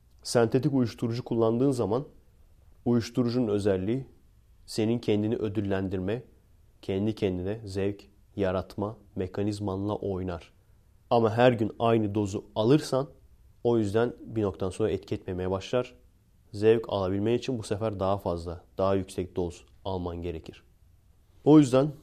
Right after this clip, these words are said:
cennet ve cehennem tabii işi bu kadar uzun vadeli düşünmeyen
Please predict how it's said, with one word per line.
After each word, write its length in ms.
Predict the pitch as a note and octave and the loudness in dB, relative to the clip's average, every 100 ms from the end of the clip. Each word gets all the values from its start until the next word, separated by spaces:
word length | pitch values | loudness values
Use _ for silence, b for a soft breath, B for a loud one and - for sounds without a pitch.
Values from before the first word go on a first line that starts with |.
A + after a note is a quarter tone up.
| - _ G#2+ | -20 _ -2
cennet 420 | G#2 A#2+ D3+ D3+ | 4 6 6 4
ve 100 | C3 | 4
cehennem 420 | A2 G2 G2 B2+ - - _ - | 4 2 0 -4 -8 -20 _ -8
tabii 260 | - G#2+ G2 - - - A#2 | -4 -2 -6 -12 -20 -16 -12
işi 260 | - A#2+ | -8 -6
bu 100 | B2 | -2
kadar 360 | - G#2 A2 - - - - - | 2 2 2 -4 -20 -20 -20 -8
uzun 340 | A#2+ G#2+ B2+ A2+ | -4 0 2 4
vadeli 380 | G2 F#2+ A#2+ A2 | 2 2 -4 -4
düşünmeyen 500 | - A#2 G2+ F#2 | -6 -4 -2 -4